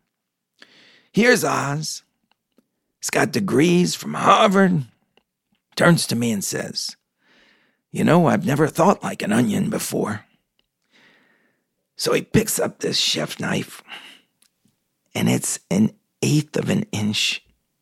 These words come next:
from his fingers. And I'm wondering, "Oh man, if he starts to slice and dice like a dealer in Vegas, he may cut his fingertips."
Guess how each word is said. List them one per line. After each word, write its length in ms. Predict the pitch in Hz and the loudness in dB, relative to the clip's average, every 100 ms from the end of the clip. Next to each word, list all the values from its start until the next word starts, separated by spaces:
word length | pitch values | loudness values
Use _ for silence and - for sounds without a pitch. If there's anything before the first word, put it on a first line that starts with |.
| _ _ _ | _ _ _
from 220 | - - - | -12 -8 -6
his 220 | - - | -4 -6
fingers. 840 | - - 135 110 - - - - _ _ _ _ _ _ _ _ _ _ _ - | -6 0 2 2 -2 -12 -10 -10 _ _ _ _ _ _ _ _ _ _ _ 0
And 120 | 104 | 2
I'm 240 | 131 143 | 4 4
wondering, 460 | - - - - - | 2 0 -4 -4 -6
"Oh 200 | 120 - | -4 -2
man, 460 | - 110 107 - - _ - - - - _ - | -2 -2 -2 -6 -14 _ -20 -20 -20 -20 _ -6
if 220 | - - | -6 -6
he 320 | - 240 254 | -2 2 2
starts 880 | - - - - 113 - - - - _ _ _ _ _ - | 2 -2 -2 0 0 -2 -4 -8 -8 _ _ _ _ _ -10
to 120 | - | -8
slice 580 | - - - 135 135 - | -6 -4 0 0 0 -2
and 220 | - - | -6 -6
dice 640 | 131 113 120 - - - - _ _ _ _ - | 0 2 2 -2 -6 -8 -12 _ _ _ _ -6
like 240 | 104 - | -4 -2
a 100 | - | -4
dealer 520 | - - 143 131 - | -4 4 6 6 0
in 200 | - - | -4 -8
Vegas, 680 | - 135 151 - - - - _ _ _ _ _ _ - | 0 0 0 -4 -12 -12 -14 _ _ _ _ _ _ -2
he 140 | 151 | 2
may 200 | 185 107 | 2 2
cut 260 | - - - | -4 -4 -2
his 140 | 131 | -2
fingertips." 1000 | - - 233 208 - - - - - - | -2 0 2 2 0 -6 -8 -8 -8 -10